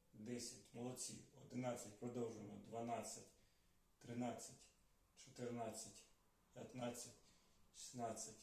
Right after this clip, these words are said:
сімнадцять, сімнадцять, дев'ятнадцять,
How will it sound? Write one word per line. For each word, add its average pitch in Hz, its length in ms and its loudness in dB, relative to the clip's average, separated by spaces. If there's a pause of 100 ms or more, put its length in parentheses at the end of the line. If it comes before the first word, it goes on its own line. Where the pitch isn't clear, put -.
(540)
сімнадцять, 120 760 0 (440)
сімнадцять, 135 720 0 (500)
дев'ятнадцять, 123 840 0